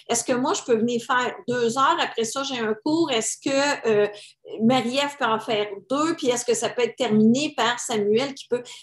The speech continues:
sais, aussi, essayer d'en trouver des solutions, d'apporter, euh, des suggestions, donc de le dénoncer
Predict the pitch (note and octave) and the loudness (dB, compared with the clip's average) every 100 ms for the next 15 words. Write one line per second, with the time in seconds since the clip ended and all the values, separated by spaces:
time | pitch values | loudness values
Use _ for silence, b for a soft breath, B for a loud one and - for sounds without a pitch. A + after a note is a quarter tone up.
0 | _ - A4 A4 - _ _ - A#3+ - | _ 4 6 6 0 _ _ 0 2 2
1 | C5+ - A#4 - A#3 A3+ - C4+ A#4 G#4 | 0 -2 -2 -2 0 2 4 4 4 4
2 | C#4 - C#4 A#3+ E4 D#4+ C4 A#3+ A3+ - | 0 0 0 2 2 2 0 0 0 0
3 | D#4+ C4+ B3+ - - - F4 G4 G#4+ B | 0 2 2 0 0 -2 4 6 6 B
4 | B _ A#3 A3 A#3+ A3 - A3+ A3 G#3+ | B _ 4 6 6 2 0 0 2 2
5 | G#3+ - F4+ G4+ C#4+ C#4+ C4 B3 G#3+ F#4+ | -2 -4 0 2 2 4 2 4 0 0
6 | A4 C#4+ B3+ | 0 -2 -4